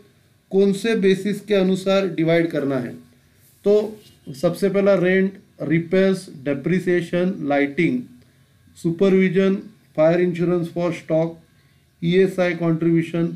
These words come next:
power, ये अपने खर्चे हैं और नीचे आपको उसके basis दिए हैं,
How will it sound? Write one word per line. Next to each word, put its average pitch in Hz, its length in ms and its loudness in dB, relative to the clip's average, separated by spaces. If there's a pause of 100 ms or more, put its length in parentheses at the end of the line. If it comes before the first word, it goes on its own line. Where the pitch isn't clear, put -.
power, 139 380 2 (480)
ये 190 200 4
अपने 175 340 -4
खर्चे 165 460 0
हैं 156 240 -2 (580)
और 160 200 2
नीचे 160 420 0
आपको 190 360 0
उसके 180 220 -2
basis 165 460 0
दिए 156 360 0
हैं, 185 220 -10